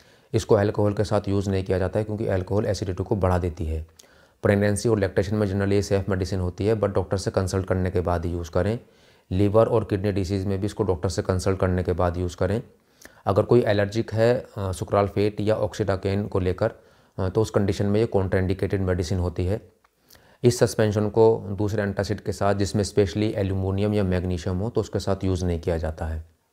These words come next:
अब बात करें sucralfate और oxytocin की कुछ ड्रग इंटरेक्शंस की, तो ये, अ, ciprofloxacin, gemifloxacin, levofloxacin, इसके अलावा metformin, glipizide,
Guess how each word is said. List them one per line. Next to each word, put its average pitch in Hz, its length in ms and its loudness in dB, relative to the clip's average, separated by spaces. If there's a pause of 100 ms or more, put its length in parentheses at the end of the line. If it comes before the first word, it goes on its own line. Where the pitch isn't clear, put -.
(840)
अब 101 100 2
बात 104 220 4
करें 110 340 2
sucralfate 104 720 0
और 101 140 2
oxytocin 98 600 -4
की 101 80 -4
कुछ 101 240 -8
ड्रग 98 200 0
इंटरेक्शंस 90 540 -2
की, 110 180 -4 (580)
तो 101 100 6
ये, 104 300 4
अ, 107 160 -4
ciprofloxacin, 104 1000 -2
gemifloxacin, 98 920 0
levofloxacin, 101 1080 0 (920)
इसके 107 200 2
अलावा 98 420 4 (300)
metformin, 101 720 2
glipizide, 95 640 0